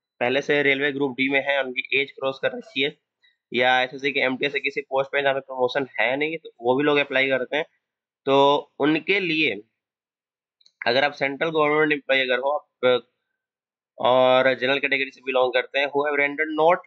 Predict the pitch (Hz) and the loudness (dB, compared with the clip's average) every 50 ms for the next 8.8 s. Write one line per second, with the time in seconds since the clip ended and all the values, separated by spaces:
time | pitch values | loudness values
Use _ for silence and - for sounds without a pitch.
0 | - 135 135 156 170 170 - _ _ _ - 139 143 160 165 160 _ _ - 147 | -6 -2 0 0 0 -2 -6 _ _ _ -6 -4 -2 -2 -4 -6 _ _ -6 -4
1 | 160 170 143 - 135 139 139 156 165 160 147 131 127 131 131 127 143 147 156 151 | -4 -4 -4 -2 0 0 2 2 0 -2 -4 -2 0 0 0 0 0 0 0 0
2 | 147 143 127 143 139 135 143 151 160 160 160 160 - 135 135 143 139 139 135 - | 0 0 0 -2 0 0 0 0 0 -2 -2 -2 -4 -8 -8 -6 -6 -8 -6 -6
3 | 131 131 - 139 139 143 147 151 175 165 143 143 143 - 147 143 _ _ _ _ | -6 -6 -2 2 2 2 2 2 0 0 0 -2 -2 -2 -6 -10 _ _ _ _
4 | _ - - - - 127 - 147 147 - 143 143 - 135 131 127 131 131 127 127 | _ -12 -6 -6 -6 -4 -2 -4 -4 -4 -6 -6 -2 -2 0 0 2 0 0 -2
5 | 123 123 117 120 - 139 135 135 131 127 127 123 139 135 135 131 135 147 156 - | -2 -4 -4 -6 -10 -10 -8 -6 -4 -4 -4 -4 -4 -2 -2 -4 -2 -2 -4 -4
6 | - 151 - - - 165 165 165 - - 123 120 _ - - 151 - - 120 127 | -4 -8 -10 -10 -12 -12 -12 -8 -2 -2 -2 -2 _ -6 -6 -6 -4 -2 -2 -2
7 | 135 131 - - 143 - _ _ _ _ - 117 117 107 98 95 _ _ _ _ | -2 -2 -4 -8 -8 -8 _ _ _ _ -6 -4 -4 -6 -6 -12 _ _ _ _
8 | _ _ _ _ _ _ _ _ _ - - 151 139 147 135 | _ _ _ _ _ _ _ _ _ -16 -8 -4 -2 -2 -2